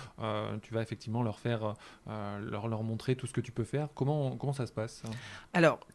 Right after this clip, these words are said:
Speaker 2: catalogue, non, parce que vraiment, c'est quelque chose que je trouve qui se prête vraiment, euh, au site internet qu'il y a actuellement, et c'est tout ce que je veux pas être.
Speaker 1: Mm.
Speaker 2: Donc,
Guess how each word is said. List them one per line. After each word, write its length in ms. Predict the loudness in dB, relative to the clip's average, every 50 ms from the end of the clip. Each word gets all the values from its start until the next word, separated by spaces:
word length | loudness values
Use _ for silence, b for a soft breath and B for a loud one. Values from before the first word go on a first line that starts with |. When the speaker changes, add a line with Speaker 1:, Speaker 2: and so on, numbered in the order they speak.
| 6 8
Speaker 2:
catalogue, 640 | 10 10 12 12 12 12 12 12 12 12 10 8 10
non, 280 | 10 12 12 12 12
parce 240 | 10 8 6 6 6
que 100 | 6 4
vraiment, 340 | 4 4 6 6 6 6 6
c'est 140 | 6 4 2
quelque 280 | 4 2 4 4 2
chose 300 | 4 4 4 4 4 2 -4 -10
que 140 | -2 0 0
je 120 | 0 0 0
trouve 180 | 0 -2 0
qui 140 | 0 0 -2
se 80 | -2 4
prête 180 | 4 4 6
vraiment, 480 | 8 8 8 10 10 10 10 10 10 10
euh, 420 | 10 10 8 8 8 6 6 4 2 0 -8 -18 _ -20 _ -20 -18 -18 -18 -18 -20 0 12
au 100 | 12 12
site 240 | 12 12 10 10 10
internet 420 | 10 12 12 12 12 12 10 8 6
qu'il 140 | 6 8 10
y 20 |
a 80 | 12 12
actuellement, 720 | 10 8 6 6 6 8 10 10 12 12 12 12 10 8 6
et 100 | 6 4
c'est 420 | 6 8 6 8 8 8 6 4 0 -4 -12 -20 -20 -18 -4 0
tout 100 | 0 0
ce 100 | 2 4
que 100 | 4 4
je 100 | 6 6
veux 80 | 4 8
pas 360 | 10 10 12 12 12 10 10 8
être. 320 | 6 6 6 0 -6 0 4
Speaker 1:
Mm. 80 | 6 6 6 B B B B B B B B B 4
Speaker 2:
Donc, 440 | 10 12 12 12 12 10 6 0